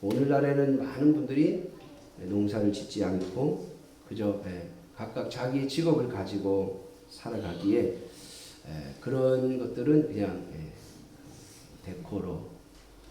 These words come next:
꾸미는 것으로만 하지, 예, 내가 농사 지은 거 가져와서 이렇게 놓고 하는 그러한 일은 별로 없는 것 같아요. 자, 그러면 우리가 추수감사절은 어떻게 하나님께 감사해야 되는가?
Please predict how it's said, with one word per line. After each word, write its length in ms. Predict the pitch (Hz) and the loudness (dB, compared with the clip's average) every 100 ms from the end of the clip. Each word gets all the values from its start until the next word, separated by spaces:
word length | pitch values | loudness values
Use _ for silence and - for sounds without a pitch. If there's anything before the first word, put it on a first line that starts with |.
| - 139 156 - | -18 -16 -14 0
꾸미는 400 | 160 135 113 101 | 6 8 8 4
것으로만 680 | 87 - 95 87 87 151 - | 0 -2 -4 -2 -2 -4 -6
하지, 500 | - 101 110 180 - | -6 -2 -2 -2 -4
예, 40 | 90 | -4
내가 300 | 104 120 113 | -2 0 2
농사 400 | 110 107 107 104 | 0 0 0 -2
지은 400 | 101 95 95 90 | 0 0 -2 0
거 400 | 139 - - - - - | 0 0 -4 -12 -18 -16
가져와서 460 | 87 101 90 87 | -12 -10 -8 -8
이렇게 180 | 87 92 | -10 -10
놓고 320 | 87 90 - | -10 -12 -8
하는 320 | 95 95 92 - - - - - - | -4 -2 -4 -8 -16 -20 -20 -20 -10
그러한 280 | 117 113 110 | -2 2 4
일은 200 | 107 101 | 4 2
별로 580 | 98 95 92 92 - - | 0 -2 -2 -2 -4 -4
없는 300 | 95 95 92 | -4 -2 -4
것 100 | 85 | -6
같아요. 300 | 78 - 76 67 - - - - - - - - - - - - - - - - - | -10 -12 -16 -16 -20 -20 -20 -20 -20 -20 -20 -20 -20 -20 -20 -20 -20 -20 -20 -20 -20
자, 120 | - - | -18 -6
그러면 340 | 123 175 156 | 0 2 4
우리가 300 | 143 147 143 | 6 6 4
추수감사절은 1300 | - - - 156 117 113 110 104 104 95 95 95 - | 0 -6 -2 2 6 6 4 2 2 0 2 2 0
어떻게 460 | 98 - - - 139 | -4 -6 -10 -6 -4
하나님께 380 | 131 113 117 | -2 -4 -4
감사해야 460 | 113 87 90 98 90 | -8 -8 -8 -6 -6
되는가? 360 | 80 80 78 | -6 -8 -10